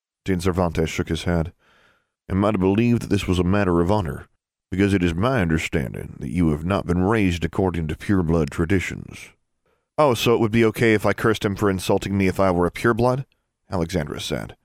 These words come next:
"How about because he called me a mudblood?" Cervantes pressed his fingertips together thoughtfully. "You know,"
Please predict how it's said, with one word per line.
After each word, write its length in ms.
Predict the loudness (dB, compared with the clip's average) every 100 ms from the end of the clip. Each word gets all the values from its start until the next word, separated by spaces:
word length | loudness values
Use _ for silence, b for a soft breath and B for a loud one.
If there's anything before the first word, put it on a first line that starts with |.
| _ _ _
"How 160 | 0 2
about 160 | 2
because 180 | 2 0
he 80 | 2
called 220 | 2 2
me 80 | 2
a 80 | 2
mudblood?" 640 | 2 0 0 0 -2 -8 -16 _ _ _ _ _ _ _
Cervantes 560 | -4 0 2 2 0 0
pressed 380 | -2 -2 -2 -2
his 140 | -4
fingertips 520 | -2 -2 0 -2 -6
together 340 | -4 -2 0 -2
thoughtfully. 600 | 0 -2 -4 -8 -10 -14 _ _ _ _ _ _ _
"You 80 | 0
know," 440 | 2 2 0 -4